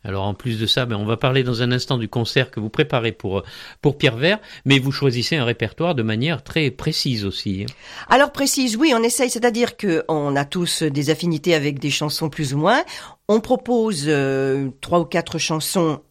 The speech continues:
Speaker 2: à un comité qui se réunit quinze jours avant chaque scène, puisqu'on en fait six sur Pierre Vert dans l'année, à la petite salle de la Frache. Et puis ce, ce, ce comité se réunit, choisit de façon à organiser un concert un peu,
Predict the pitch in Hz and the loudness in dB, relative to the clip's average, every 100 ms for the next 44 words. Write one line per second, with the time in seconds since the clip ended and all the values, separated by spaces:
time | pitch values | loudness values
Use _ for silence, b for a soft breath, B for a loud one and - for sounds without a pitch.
0 | _ - 151 170 - 196 180 - 208 185 | _ -4 0 0 0 0 0 -2 -4 -2
1 | - 175 170 170 180 180 B B B - | -4 -2 0 2 2 0 B B B -2
2 | 185 185 190 185 208 170 165 165 160 - | 2 2 2 2 2 2 0 0 -2 -2
3 | 202 254 285 175 - 160 151 151 151 - | 0 0 0 -6 -2 -2 0 -2 -2 0
4 | 220 - - - 170 - 165 160 165 151 | 0 0 -4 -6 -8 -4 -4 0 0 0
5 | 135 135 156 247 - 151 143 151 147 - | 0 0 0 -2 -2 -6 -6 -8 -10 -4
6 | 151 147 135 - 233 - - B B B | -2 0 -2 2 0 0 -6 B B B
7 | B B B - 226 220 214 - 202 185 | B B B 0 0 0 -2 0 2 2
8 | - 185 170 160 151 147 - 175 180 180 | 0 0 2 2 0 -2 -6 -2 0 0
9 | 185 180 175 170 165 180 240 349 - 233 | 0 -2 0 2 2 2 0 0 0 2
10 | 220 190 208 262 302 247 240 - 247 285 | 0 0 0 0 0 -2 -2 0 0 2
11 | 254 220 202 196 220 220 202 220 233 208 | 4 2 0 -2 0 0 0 2 2 2
12 | 202 202 196 - 214 196 190 190 190 180 | 0 -4 -2 0 0 0 -2 0 2 2